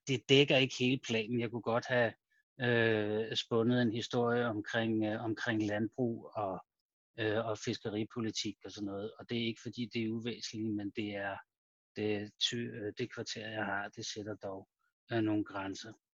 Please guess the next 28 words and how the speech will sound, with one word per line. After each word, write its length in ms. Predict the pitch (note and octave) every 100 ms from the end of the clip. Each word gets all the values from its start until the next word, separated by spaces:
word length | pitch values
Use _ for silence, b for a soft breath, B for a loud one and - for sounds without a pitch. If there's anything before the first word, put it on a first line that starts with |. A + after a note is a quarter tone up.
| b b b b b -
Men 160 | C#3
først, 440 | B2+ F3+ F#3+ - -
øh, 80 | D#3+
helt 260 | C#3+ F3 F3
generelt 440 | E3 C#3+ D#3 D#3
om, 120 | D3+
hvad 140 | C#3+ C3+
vi 100 | D3
snakker 380 | - B2 C#3 D#3+
om. 360 | B2+ B2+ - - _ -
Øhm, 800 | C#3 C3 B2 A#2+ A#2 A#2 A2+ A2 -
det 200 | C#3 C#3
er 240 | C3+ B2+
en, 540 | C3 C#3 C3 B2 C3
en 140 | C#3 A#2+
plan, 420 | - E3+ F3+ D#3+
som 300 | - D#3 C#3+
jo, 400 | C3+ C3 B2+ A2+ _ _ C3
øh, 320 | B2 A#2+ A#2
som 220 | - C3
jo 320 | B2 A#2+ A#2
skal 280 | A2 - -
sætte 320 | - C#3 B2+
E 260 | C3+ D#3+ D#3+
U 160 | C#3+ C#3+
på 160 | D3+ C3
kurs 400 | - E3 D3 -
mod 260 | C#3 D3